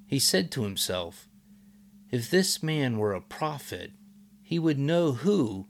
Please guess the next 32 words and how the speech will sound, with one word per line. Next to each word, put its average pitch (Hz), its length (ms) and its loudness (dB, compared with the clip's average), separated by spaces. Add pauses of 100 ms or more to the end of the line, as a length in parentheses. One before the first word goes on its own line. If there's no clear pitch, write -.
(100)
and 120 220 -4
what 139 180 -2
sort 170 380 2
of 117 160 -4
person 139 460 0
this 101 240 -4
woman 120 320 0
is 139 360 0
who 101 140 -4
is 107 100 -6
touching 110 460 -6
him, 87 400 -10 (1120)
that - 100 -12
she 160 280 -2
is 104 200 -2
a 92 80 -2
sinner." 139 720 -6 (1800)
And 123 160 0
Jesus 180 540 0
responded 127 760 2
and 107 180 -2
said 113 340 2
to 101 80 -6
him, 95 400 -6 (680)
"Simon, 160 720 0 (500)
I 170 100 2
have 220 140 0
something 165 520 2
to 110 80 0
say 107 300 2
to 95 100 -4
you." 85 340 -8